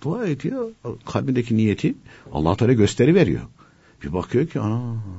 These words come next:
işte ne feryat ediyor, ne figan ediyor, ne do-, şey etsin diye yapıyor. Niyeti bozuk yani. Mina'ya gelmiş. Mina'da da o zaman pazarlar olur. Şimdi pek olmuyor falan. Orada da bir genç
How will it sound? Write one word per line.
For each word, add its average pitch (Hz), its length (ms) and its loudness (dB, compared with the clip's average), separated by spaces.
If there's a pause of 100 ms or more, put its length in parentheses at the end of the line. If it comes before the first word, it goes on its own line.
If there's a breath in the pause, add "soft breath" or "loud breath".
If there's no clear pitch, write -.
(540 soft breath)
işte 78 240 -8
ne 101 80 -2
feryat 92 420 0
ediyor, 80 280 -4
ne 98 80 -4
figan 101 360 -4
ediyor, 78 320 -6
ne 104 40 -2
do-, - 280 -8
şey 90 220 -6 (100)
etsin 87 320 -4
diye 104 120 0
yapıyor. 67 320 -2
Niyeti 95 280 -2
bozuk 139 280 0
yani. - 240 -8 (600 loud breath)
Mina'ya 165 420 8
gelmiş. 87 460 0 (360 soft breath)
Mina'da 135 380 2
da 113 40 0
o 104 40 0
zaman 107 160 -2
pazarlar 104 440 -2
olur. 71 120 -2
Şimdi - 220 -6
pek - 200 -4
olmuyor 85 360 -4
falan. 269 240 -6 (280 loud breath)
Orada 208 260 4
da 175 120 6
bir 147 120 4
genç 240 400 6